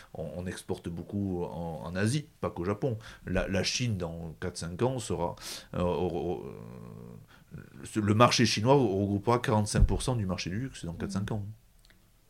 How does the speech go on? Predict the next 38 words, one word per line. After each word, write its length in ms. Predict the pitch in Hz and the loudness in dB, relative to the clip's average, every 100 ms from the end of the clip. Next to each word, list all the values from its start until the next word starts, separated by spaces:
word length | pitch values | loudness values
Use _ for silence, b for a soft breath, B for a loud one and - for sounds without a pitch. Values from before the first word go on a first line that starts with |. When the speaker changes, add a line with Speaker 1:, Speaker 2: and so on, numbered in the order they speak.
| - - | -20 -16
Speaker 2:
Beaucoup 480 | - - 214 233 | -16 -16 -18 -12
de 40 | - | -6
Speaker 1:
Donc, 280 | 85 85 85 | -6 -4 -4
euh, 340 | 87 87 90 92 104 - b b b - | -2 -4 -6 -8 -12 -16 b b b -10
euh, 120 | 73 | -6
non, 160 | 92 131 | 0 2
il 20 | |
n'y 80 | 92 | 2
a 20 | |
pas, 120 | 92 82 - - | -2 -6 -8 -4
pas 100 | 104 | -2
que 120 | - | 2
le 100 | 92 | 2
Japon, 320 | 98 107 98 | 2 0 -2
il 60 | 92 | -4
y 40 | |
a, 40 | 87 | -4
il 60 | 87 | -4
y 60 | |
a 40 | 82 | -4
aussi, 520 | 87 - 101 101 87 - | -4 -4 -4 -4 -6 -8
il 80 | - | -6
y 40 | |
a 40 | 80 | -4
aussi 220 | 80 85 | -4 -6
la 120 | 78 | -6
Chine, 280 | - 95 113 | -6 -2 -2
il 80 | 95 | 0
y 20 | |
a 60 | 82 | 0
d'autres 280 | 95 - | -2 -2
pays, 260 | - 135 127 | -2 0 0
le, 380 | 85 82 80 - - | 0 -6 -10 -12 -12
bien 240 | 78 90 | -6 -6
sûr, 260 | - 107 90 | -2 0 0
euh, 160 | 85 | -2
les 180 | 87 82 | -4 -6
États-Unis, 560 | 80 82 80 95 123 | -6 -6 -4 -4 -4